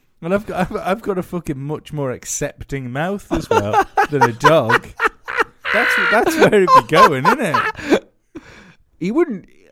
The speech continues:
Speaker 2: he wouldn't be shoving it in the dog's mouth. That's
Speaker 1: No, of cou-,
Speaker 2: suicide.
Speaker 1: of course not,
Speaker 2: That's
Speaker 1: but,
Speaker 2: suicide.
Speaker 1: but he'd look at my face and think, "Hmm,
Speaker 2: Oh, yeah. Su-,
Speaker 1: new
Speaker 2: supple,
Speaker 1: hole."
Speaker 2: supple.
Speaker 1: <laughs> Look at that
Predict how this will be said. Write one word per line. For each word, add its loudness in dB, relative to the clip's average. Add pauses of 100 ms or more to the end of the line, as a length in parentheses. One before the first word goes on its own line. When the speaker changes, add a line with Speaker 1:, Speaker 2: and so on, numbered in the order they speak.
Speaker 2:
he -4
wouldn't -6
be 0
shoving -2
it -6
in -12
the -8
dog's -10
mouth. -14
That's -6
Speaker 1:
No, 0
of 2
cou-, 2
Speaker 2:
suicide. 0
Speaker 1:
of -6
course -2
not, 0
Speaker 2:
That's -2
Speaker 1:
but, -2
Speaker 2:
suicide. -2
Speaker 1:
but 2
he'd -2
look -4
at -8
my -2
face -6
and -10
think, -8
"Hmm, -4
Speaker 2:
Oh, 0
yeah. -2 (240)
Su-, -14 (400)
Speaker 1:
new 2
Speaker 2:
supple, 6
Speaker 1:
hole." 6
Speaker 2:
supple. -6 (120)
Speaker 1:
<laughs> -6
Look -6
at -12
that -10